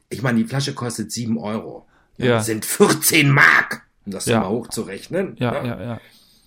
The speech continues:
Speaker 1: Ähm, und dieser Lambrusco ist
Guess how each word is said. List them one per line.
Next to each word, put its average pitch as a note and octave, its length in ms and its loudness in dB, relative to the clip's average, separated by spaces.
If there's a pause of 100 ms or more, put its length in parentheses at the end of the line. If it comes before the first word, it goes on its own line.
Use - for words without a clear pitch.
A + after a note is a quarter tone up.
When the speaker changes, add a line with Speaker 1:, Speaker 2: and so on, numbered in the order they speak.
(1080)
Speaker 1:
Ähm, A#2+ 520 -2 (500)
und A2 160 -6
dieser C#3+ 180 -2
Lambrusco A2+ 800 -2
ist - 360 -8